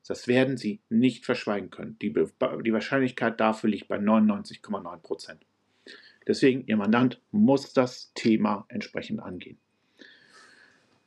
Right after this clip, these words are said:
Zweitens, Sie müssen entsprechend dann entscheiden, wie dort vorgegangen wird.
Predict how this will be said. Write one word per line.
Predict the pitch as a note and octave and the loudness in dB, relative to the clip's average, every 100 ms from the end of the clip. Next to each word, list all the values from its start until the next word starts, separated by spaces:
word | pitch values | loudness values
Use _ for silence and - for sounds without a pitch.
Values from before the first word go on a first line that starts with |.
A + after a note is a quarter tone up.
| _ _ - | _ _ -10
Zweitens, | - D#3 F3 G3 G3+ - - _ _ _ _ _ _ | 2 2 2 -2 -8 -12 -20 _ _ _ _ _ _
Sie | B2+ C3 | 2 4
müssen | C3+ C#3+ F3+ A3 A3+ A3 A3+ - _ - | 4 4 2 2 2 4 2 -4 _ -10
entsprechend | D#3 D#3 - D#3 D#3+ D#3+ D#3 D3+ | -8 -6 -4 -4 -4 -8 -10 -4
dann | C3+ C3 | 0 0
entscheiden, | A#2 A2+ C#3+ D3 D#3 D3+ | -2 -4 -4 -4 -4 -6
wie | B2+ | -2
dort | B2+ B2 | 0 0
vorgegangen | - A#2+ G#2+ - F2+ F2+ | -2 -4 -4 -12 -18 -20
wird. | - - | -20 -20